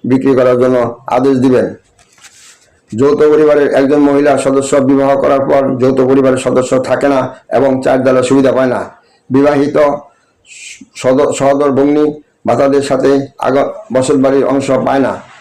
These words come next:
তাকে আগন্ত হিসাবে গণ্য করা হইবে। তিনটি পদ্ধতিতে আজমালি সম্পত্তি বন্টন করা যায়। দেওয়ানি আদালতের বন্টনের মকদ্দমা দাখিল করিয়া রায় ডিগ্রির মাধ্যমে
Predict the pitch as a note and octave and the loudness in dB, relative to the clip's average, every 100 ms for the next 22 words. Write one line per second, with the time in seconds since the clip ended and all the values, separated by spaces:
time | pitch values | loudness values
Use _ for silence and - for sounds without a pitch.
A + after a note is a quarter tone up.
0 | - B2 B2+ C3+ C#3 - - - A#2+ C3 | -4 -2 0 0 0 -2 -12 -8 -2 0
1 | C#3 C3 C3 C3 B2+ A#2+ C3+ C3 B2+ B2+ | 0 0 0 0 0 0 0 0 0 0
2 | A#2+ - - _ C#3 B2 F2+ - _ _ | -2 -6 -16 _ 0 2 0 -6 _ _
3 | _ _ - D3+ D3 D3+ D#3 D3+ D#3 D3+ | _ _ -2 0 2 0 0 0 2 2
4 | D3+ D3+ D3+ - - C3+ C#3 D3 D3 C#3+ | 2 2 0 -4 -4 -2 0 0 0 0
5 | C#3+ C#3 C#3+ C3 C#3 D3 C#3 C#3 C#3 C3+ | 0 0 0 0 0 0 0 2 2 2
6 | C3+ C#3 - - _ A#2+ C3+ C#3+ C3+ - | 0 -2 -6 -18 _ 0 0 0 -2 -2
7 | C#3 C#3 C3+ C3+ B2+ - _ - C3+ C3+ | 0 0 2 0 -2 -4 _ -4 -2 2
8 | C#3 C3+ B2+ B2+ C3+ B2+ B2 C#3+ C3+ C3+ | 2 2 0 0 0 0 0 0 2 2
9 | C3 C3 C3+ C3+ C3+ C3 B2+ B2+ | 2 2 2 2 2 2 2 0